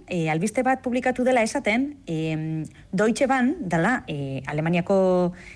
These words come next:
e, tren enpresa publikoa, ba, e, dela, e, salaketa gehien jaso dituena azken urtean. Eta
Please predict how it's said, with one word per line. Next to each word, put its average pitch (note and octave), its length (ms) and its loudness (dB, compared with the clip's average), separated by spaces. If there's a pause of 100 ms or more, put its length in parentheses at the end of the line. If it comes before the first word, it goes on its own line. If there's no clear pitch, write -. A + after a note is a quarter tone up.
(180)
e, D#3+ 220 2
tren F#3 440 2
enpresa F3 560 2
publikoa, G#3+ 680 2 (600)
ba, F3+ 420 2
e, E3+ 480 2
dela, E3 360 2 (160)
e, E3 440 0
salaketa A#3 640 0
gehien F#3+ 580 0
jaso F3 300 0
dituena A#3 420 2
azken G3 280 0
urtean. C#3+ 480 -2 (480)
Eta A3+ 360 0